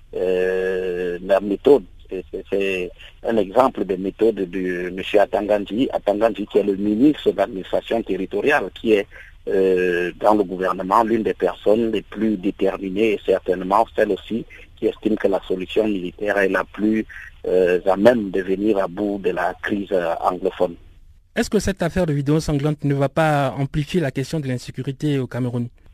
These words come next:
Speaker 1: Ah oui, mais écoutez, tous, tous les rapports sont clairs, du moins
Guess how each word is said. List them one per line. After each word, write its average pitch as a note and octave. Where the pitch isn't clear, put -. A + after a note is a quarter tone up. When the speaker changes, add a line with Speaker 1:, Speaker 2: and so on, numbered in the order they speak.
Speaker 1:
Ah C3+
oui, F3+
mais C3
écoutez, C#3
tous, E3
tous F3
les C#3
rapports C#3
sont C#3
clairs, E3
du A2+
moins B2+